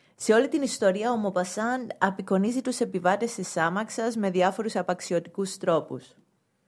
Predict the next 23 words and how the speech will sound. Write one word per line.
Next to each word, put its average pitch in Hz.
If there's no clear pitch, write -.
Ο 175
αριστοκρατικός 180
κόμις 214
και 277
η 254
κοντέσα 165
αποκαλύπτονται 233
ότι 220
είναι 208
αδύναμοι 202
και 214
δειλοί, 220
παρά 233
τη 254
θέση 196
τους 185
ως 185
οι 190
κύριοι 180
αξιωματούχοι 160
της -
πόλης -
τους. -